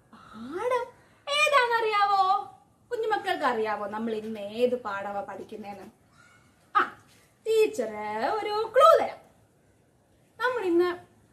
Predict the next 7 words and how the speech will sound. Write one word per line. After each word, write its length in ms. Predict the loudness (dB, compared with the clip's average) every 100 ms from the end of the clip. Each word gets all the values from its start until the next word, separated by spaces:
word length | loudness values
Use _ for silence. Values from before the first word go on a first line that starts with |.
| -8
പ്രാർത്ഥിച്ച 680 | -2 0 0 -4 -10 -6 -6 -6 -10 -12
പാട്ടിലെ 720 | -8 -4 -4 -4 -2 -2 -4 -10 -20 -20 _ _ _ _ _ -20 -2
നമ്മള് 260 | -2 2 0 0 -10 -4
ആരോടാ 480 | 4 6 6 2 0
പ്രാർത്ഥിച്ചേ? 720 | -2 -4 -6 -4 -6 -6 -12 -20 _ _ _ _ _ _ -20 -20 -20 -20 -20 -20 _ _ -18
ആരോടാ? 500 | -12 -8 -2 0 -2 -4 -20 _ _ _ _ _ _ -18 -18 -20 _
ആ, 60 | -14